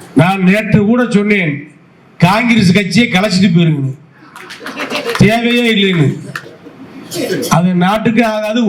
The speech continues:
ஊருக்கு ஆகாது. இன்னைக்கு இருக்கிற காந்தி ஆரம்பித்த காங்கிரஸ் கிடையாது, நேரு ஆரம்பித்து உழைத்த காங்கிரஸ் கிடையாது, நேதாஜி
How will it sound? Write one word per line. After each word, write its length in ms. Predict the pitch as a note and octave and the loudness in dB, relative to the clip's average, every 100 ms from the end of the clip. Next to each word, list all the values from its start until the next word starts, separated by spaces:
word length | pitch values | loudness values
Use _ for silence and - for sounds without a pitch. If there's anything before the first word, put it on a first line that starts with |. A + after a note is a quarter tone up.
| G#3 | 2
ஊருக்கு 320 | A3+ G#3+ G#3+ G3 | 2 2 2 0
ஆகாது. 280 | F#3 D#3+ C#3+ C#3+ C#3+ - _ _ _ - | -2 -2 -4 -6 -12 -18 _ _ _ -12
இன்னைக்கு 440 | - F3 A#3 A#3 | 2 4 4 2
இருக்கிற 240 | B3 B3+ B3 G3 | 2 2 2 0
காந்தி 300 | G#3+ B3 A#3+ A#3 | 0 0 2 2
ஆரம்பித்த 360 | A3+ A3+ F3 A3 G3+ | 2 0 -2 -2 -2
காங்கிரஸ் 380 | A3 A3+ F#3+ G#3+ | -2 -4 -6 -4
கிடையாது, 420 | G#3 G#3+ F#3 D3+ C3 - _ _ _ _ _ | -2 -4 -6 -8 -10 -16 _ _ _ _ _
நேரு 420 | C#3 F#3+ A#3+ B3+ A#3+ | 0 2 2 0 0
ஆரம்பித்து 380 | A3+ A3+ A3+ F3+ G#3 | 0 0 -2 0 0
உழைத்த 280 | A3 A3+ A3 | 0 -2 -2
காங்கிரஸ் 460 | F#3+ G#3 A3+ G#3+ E3+ | 0 -2 -2 -4 -2
கிடையாது, 440 | G3+ G#3 G3 D#3+ C3+ - - _ _ _ - | -2 -2 -2 -4 -6 -8 -18 _ _ _ 0
நேதாஜி 580 | F3 A#3+ B3 B3 A#3+ | 2 4 2 0 0